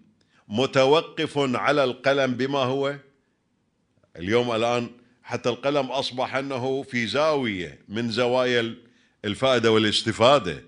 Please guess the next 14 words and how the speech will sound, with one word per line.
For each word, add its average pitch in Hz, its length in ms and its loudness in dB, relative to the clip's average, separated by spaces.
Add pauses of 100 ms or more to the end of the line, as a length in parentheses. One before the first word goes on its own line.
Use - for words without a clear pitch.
(440)
اليوم 113 200 2
كلها 135 360 4
بالمرئي، 123 760 2
بالمسموع، 113 960 2 (720)
بالمنقول 127 1000 2
وما 131 280 4
إلى 127 280 4
ذلك. 110 480 0 (280)
المراد 117 440 2
بالقلم، 131 640 2
القلم 214 480 -2
ما 220 100 -2
هو؟ 147 400 -2 (760)
القلم 180 520 6